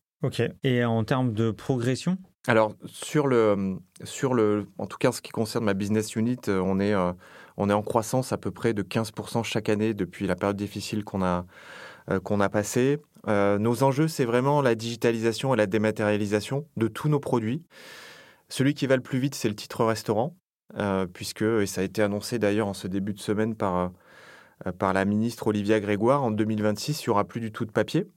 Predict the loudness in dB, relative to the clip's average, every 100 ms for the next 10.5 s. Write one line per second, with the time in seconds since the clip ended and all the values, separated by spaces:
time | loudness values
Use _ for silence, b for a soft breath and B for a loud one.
0 | _ -6 -2 -2 -2 -2 2 2 0 -2
1 | -4 -6 -10 -2 0 0 0 0 0 0
2 | 0 -2 -4 -4 0 0 0 0 0 -2
3 | B B B -6 -4 -8 -12 -6 -2 0
4 | 0 2 2 2 0 2 2 0 -6 _
5 | B B B B -4 0 2 4 4 2
6 | 2 2 2 0 0 0 0 0 0 0
7 | -2 -2 -6 -2 -2 -2 -2 0 0 0
8 | 0 0 -2 b b b b -14 -8 -8
9 | -4 -2 -4 -6 -20 _ -8 -6 -4 -4
10 | -2 -2 0 0 0